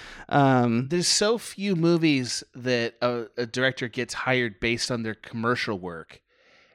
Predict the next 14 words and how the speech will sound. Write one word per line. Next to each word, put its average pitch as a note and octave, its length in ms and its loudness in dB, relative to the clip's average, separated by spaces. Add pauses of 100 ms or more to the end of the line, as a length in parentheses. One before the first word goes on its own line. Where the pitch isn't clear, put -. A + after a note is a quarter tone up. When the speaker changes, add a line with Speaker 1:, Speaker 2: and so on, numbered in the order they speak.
Speaker 2:
It's C#3+ 220 -2 (200)
pretty F#3+ 320 0
wild C3 760 2 (120)
that A#2 400 -6
one B2+ 320 -2
of B2 140 0
the B2 80 0
most A#2+ 340 0
popular A#2+ 500 -4
blockbuster A2 720 -4
films G2+ 440 -4
of G2+ 80 -8
all F#2 180 -6
time, F#2 600 -8